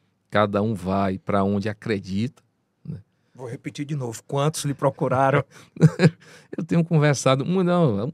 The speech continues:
Speaker 1: muitos me ligaram, claro, muitos amigos, até pra prestar solidariedade.
Speaker 2: Quantos ligaram assim, "Tô dentro, conte comigo"?
Speaker 1: Não, <laughs> a gente tem conversado com todos os nossos amigos, eu sou amigo de todos, né? Eu acredito que os vereadores são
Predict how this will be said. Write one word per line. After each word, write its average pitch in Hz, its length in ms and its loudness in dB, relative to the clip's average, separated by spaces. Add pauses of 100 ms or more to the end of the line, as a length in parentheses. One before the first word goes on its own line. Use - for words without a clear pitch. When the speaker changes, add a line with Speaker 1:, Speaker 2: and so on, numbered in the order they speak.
Speaker 1:
muitos 392 240 -4
me 294 120 -2
ligaram, 151 480 2 (160)
claro, 120 400 -4
muitos 117 240 -10 (160)
amigos, 104 500 -2
até - 260 -6
pra 95 340 -2 (260)
prestar 90 320 -8
solidariedade. 170 420 -2
Speaker 2:
Quantos - 20 -2 (260)
ligaram 98 200 0
assim, - 80 -12 (360)
"Tô 240 140 8
dentro, 170 380 2
conte 196 240 0
comigo"? 170 500 0 (200)
Speaker 1:
Não, 117 100 4
<laughs> 139 380 6
a 156 80 8
gente - 460 2 (400)
tem 165 120 0
conversado 131 540 2
com 117 100 -4
todos 113 240 0
os 113 40 -2
nossos 113 200 -4
amigos, 104 240 -4
eu 107 100 -2
sou 127 100 2
amigo 117 220 0
de 120 80 -6
todos, - 360 -8
né? 90 100 -2
Eu 98 60 2
acredito 95 480 -4
que 92 380 -4 (440)
os 87 180 -12
vereadores 95 500 0
são 92 260 -6